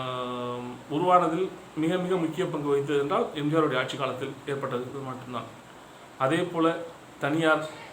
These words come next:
கல்லூரிகள், இது ஒரு கல்வி புரட்சி என்று சொல்-, சொன்னாலும் கூட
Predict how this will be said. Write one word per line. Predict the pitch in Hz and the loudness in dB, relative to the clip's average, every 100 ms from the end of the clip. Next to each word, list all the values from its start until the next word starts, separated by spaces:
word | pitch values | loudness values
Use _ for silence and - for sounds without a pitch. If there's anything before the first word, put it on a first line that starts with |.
| - | -2
கல்லூரிகள், | 147 165 147 110 - - - - - - - - - - - | 2 2 2 -2 -6 -12 -16 -16 -18 -20 -20 -20 -20 -18 -4
இது | 185 208 | 4 6
ஒரு | 196 | 8
கல்வி | 175 196 240 | 6 4 4
புரட்சி | 247 220 214 | 2 2 2
என்று | 196 208 180 | 2 2 0
சொல்-, | 175 180 160 | 0 -2 -4
சொன்னாலும் | 165 175 175 156 | 0 4 4 2
கூட | 139 | 0